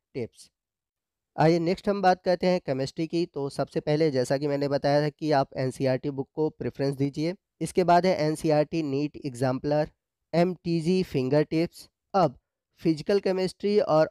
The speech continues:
ऑर्गेनिक केमिस्ट्री के लिए हमें सेपरेट बुक पढ़ने हैं। तो फिजिकल केमिस्ट्री के लिए आती है एन अवस्थी यानी कि नरेंद्र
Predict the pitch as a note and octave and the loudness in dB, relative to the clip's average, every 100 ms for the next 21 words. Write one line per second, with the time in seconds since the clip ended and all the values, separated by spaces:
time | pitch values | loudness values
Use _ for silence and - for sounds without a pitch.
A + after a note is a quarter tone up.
0 | D3+ D3 C#3+ E3+ F#3 F3 D#3+ E3 F3+ F3 | -2 -2 0 0 0 -2 -2 -2 -6 -4
1 | F3 F3 D3+ D#3 D#3 C#3+ - D#3 D#3 D#3 | -2 0 0 0 0 -4 -2 -2 -2 -4
2 | - D3+ D3+ E3 G#3 - _ _ _ _ | -2 0 2 2 0 -6 _ _ _ _
3 | - F3+ F3+ - D#3 D#3 F#3+ F3+ E3+ E3 | 0 0 2 -2 -2 0 0 2 0 0
4 | - F3+ F3 F3 D#3+ D#3 F3+ F3+ - E3 | -2 -4 0 2 2 2 2 2 2 -2
5 | E3 E3 E3 - F#3+ D#3 C#3+ D3 E3 E3 | 0 0 0 -2 -4 -2 -2 -4 -6 -6
6 | - C3+ C3+ C#3 C#3 | -6 -2 0 0 2